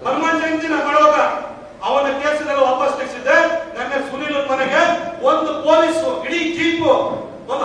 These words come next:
ಹತ್ತು ಜನಕ್ಕಿಂತ ಹೆಚ್ಚು ಜನ ಇನ್ಕ್ಲೂಡಿಂಗ್ ಡಿ ವೈ ಎಸ್ ಪಿ ಹೋಗಿ ಚುನಾವಣೆ ಟೈಮ್ ಒಳಗಡೆ ಏನಾದ್ರು ಹೆಚ್ಚು ಕಡಿಮೆ ಮಾಡಂಗಿಲ್ಲ, ಬಹಳ ಏನು ಅಗ್ರೆಸಿವ್ ಆಗಿ ಹೋಗಿಲ್ಲ, ಬಾಲ ಬಿಚ್ಚಂಗಿಲ್ಲ ಅಂತ ಹೇಳಿ ಧಮಕಿ ಹಾಕಿ ಬಂದಿದ್ರೆ ಡಿ ವೈ ಎಸ್ ಪಿ ಹೋಗಿ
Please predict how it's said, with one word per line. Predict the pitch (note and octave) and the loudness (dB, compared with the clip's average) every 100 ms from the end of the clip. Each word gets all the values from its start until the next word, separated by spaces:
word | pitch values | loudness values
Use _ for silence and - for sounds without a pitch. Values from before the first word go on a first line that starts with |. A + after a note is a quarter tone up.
| D4 | 0
ಹತ್ತು | D#4+ D#4+ D#4+ | 0 0 -4
ಜನಕ್ಕಿಂತ | E4 D#4+ D#4 D4+ C#4+ | -6 -6 -6 -4 0
ಹೆಚ್ಚು | C#4 C#4 C#4 | 0 -2 -4
ಜನ | C#4+ E4+ F4 | -4 -4 -4
ಇನ್ಕ್ಲೂಡಿಂಗ್ | - C#4+ D4 C#4+ C#4+ E4+ E4+ | -8 -10 -8 -8 -6 -6 -6
ಡಿ | - | -4
ವೈ | D4 C#4+ | -2 -2
ಎಸ್ | - | -2
ಪಿ | B3+ | 2
ಹೋಗಿ | C4 - D#4+ F#4 - - - - - - - - - - - | 2 2 -2 -4 -6 -12 -16 -20 -20 -20 -20 -20 -20 -20 -8
ಚುನಾವಣೆ | C4+ C#4+ D4 D4 C#4+ | -2 0 2 0 2
ಟೈಮ್ | C#4+ C#4 | 2 4
ಒಳಗಡೆ | C#4 C#4 C#4 C#4 | 2 4 4 4
ಏನಾದ್ರು | C#4 C#4 C4+ B3+ | 2 0 -2 -2
ಹೆಚ್ಚು | B3+ C4 | -4 -2
ಕಡಿಮೆ | C#4 C#4 C#4 | 0 0 0
ಮಾಡಂಗಿಲ್ಲ, | C#4 C#4 C#4 C#4+ C4+ - - - - - - - - - G#3 | -2 -2 -2 2 2 0 -4 -12 -18 -20 -20 -20 -20 -6 2
ಬಹಳ | C4 C#4+ | 6 6
ಏನು | C#4 C#4 | 6 4
ಅಗ್ರೆಸಿವ್ | C#4 C#4 C#4 C#4 | 2 0 4 4
ಆಗಿ | C4+ | 6
ಹೋಗಿಲ್ಲ, | C#4+ C#4 C#4 C#4 C4 | 6 4 4 0 2
ಬಾಲ | B3+ C#4 | 2 2
ಬಿಚ್ಚಂಗಿಲ್ಲ | C#4 C#4 C#4+ D4+ D4 C#4+ - - - - - - - - - | -2 -4 -4 -4 -2 -2 -2 -8 -12 -18 -20 -20 -20 -8 -4
ಅಂತ | B3+ B3 | -4 -2
ಹೇಳಿ | A#3+ A#3 A#3+ | -2 -4 -6
ಧಮಕಿ | A3+ A#3 C4 | -6 -6 -4
ಹಾಕಿ | B3+ B3+ | -4 -4
ಬಂದಿದ್ರೆ | A#3+ A#3+ A#3 A3+ | -8 -8 -8 -8
ಡಿ | A#3+ B3 | -6 0
ವೈ | B3 | 0
ಎಸ್ | A#3 - | 0 -6
ಪಿ | G#3+ | -6
ಹೋಗಿ | A3 A3 | -6 -6